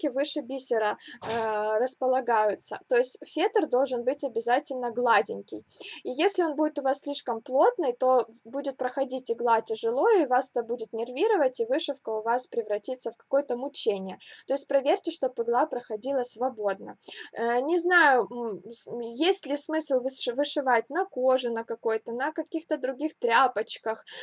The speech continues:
Э, девочки некоторые на шелке вышивают.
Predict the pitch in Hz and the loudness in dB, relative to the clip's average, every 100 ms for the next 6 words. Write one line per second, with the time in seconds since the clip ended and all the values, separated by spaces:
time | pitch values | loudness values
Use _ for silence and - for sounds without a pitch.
0 | - 240 240 285 370 370 - 285 302 302 | -10 -2 0 2 2 0 -2 -8 -6 -4
1 | 269 269 339 - 226 214 214 208 208 - | -4 -2 -2 0 2 0 -2 -6 -6 -6
2 | 208 196 190 | -6 -4 -4